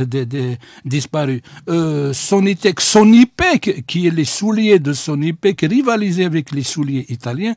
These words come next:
tout ça a disparu pour laisser place à ces réformes politiques, à cette économie de marché, à l'import-export, et en réalité c'est uniquement de l'import,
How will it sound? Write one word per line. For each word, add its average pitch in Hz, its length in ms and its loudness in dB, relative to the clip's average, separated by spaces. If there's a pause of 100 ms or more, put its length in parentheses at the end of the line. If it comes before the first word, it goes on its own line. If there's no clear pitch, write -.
(240)
tout 160 120 -10
ça - 220 -6
a 127 100 -4
disparu 131 500 -6
pour 127 220 -6
laisser 151 320 -4
place 185 520 0 (280)
à 185 100 -4
ces 165 160 -4
réformes 135 520 -4
politiques, 123 800 2 (140)
à 196 80 2
cette - 280 -2
économie 123 560 -2
de 104 120 -6
marché, 120 640 0 (340)
à 143 120 6
l'import-export, 196 1300 2
et 143 40 0
en 160 140 4
réalité 147 640 -2
c'est 131 180 -4
uniquement 156 560 -2
de 117 140 -2
l'import, 143 460 -4